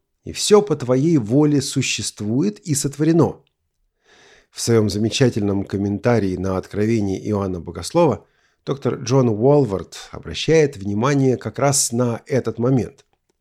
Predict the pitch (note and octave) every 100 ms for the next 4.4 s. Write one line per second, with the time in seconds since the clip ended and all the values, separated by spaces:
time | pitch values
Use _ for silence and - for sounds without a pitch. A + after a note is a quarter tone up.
0 | _ - - - E3+ F3 E3 G2+ F#2+ -
1 | _ _ _ G2 B2 A3 C4 G#3+ C#3+ -
2 | C3 - E3+ G#3+ A3 E3+ - _ - D#2+
3 | F2+ A2 F#3 A3 - _ _ - - B2
4 | D#3 - -